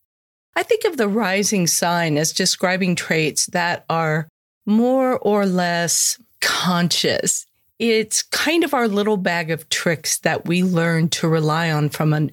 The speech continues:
early age, primarily because these were traits and qualities that kept us safe. The rising sign and the ascendant are associated with the first house of the chart,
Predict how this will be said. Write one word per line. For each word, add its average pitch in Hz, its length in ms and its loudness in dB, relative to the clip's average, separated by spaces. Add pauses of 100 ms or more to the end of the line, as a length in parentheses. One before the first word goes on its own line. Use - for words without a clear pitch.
(140)
early 156 500 0
age, 214 520 0 (420)
primarily 226 1080 0 (260)
because 226 440 0 (160)
these 247 540 0
were 262 80 2
traits 247 760 -2
and 202 180 0
qualities 220 800 0
that 175 240 -4
kept - 480 -6
us 160 220 0
safe. - 680 -2 (280)
The 208 280 0
rising 226 600 0
sign 190 560 0
and 190 180 2
the 185 120 2
ascendant 214 580 0
are 185 140 2
associated 220 760 0
with 196 160 -2
the 196 80 0
first 190 500 -2
house - 380 0
of 190 120 -2
the 180 100 0
chart, 208 540 -2